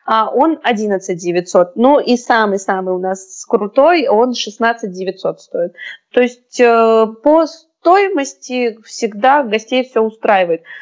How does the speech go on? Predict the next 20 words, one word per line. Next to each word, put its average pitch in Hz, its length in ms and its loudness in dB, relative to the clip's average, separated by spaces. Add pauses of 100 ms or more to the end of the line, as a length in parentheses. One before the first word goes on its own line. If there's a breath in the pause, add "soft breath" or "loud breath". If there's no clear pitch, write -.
(120 loud breath)
потому 262 240 0
что 277 180 -2
они 269 200 0
уже 254 240 2
знают, 254 440 2
что 220 300 -2
на 214 180 2
восемь 302 520 2
лет, 285 340 2
на 202 140 0
десять 247 460 0
лет 226 240 2 (100)
организовать 226 720 0
сложнее, 233 720 0 (280 loud breath)
запросы 247 560 0
у 196 180 -4
детей 202 360 0
сложнее, 240 500 2
то 233 120 -2
есть 226 140 -6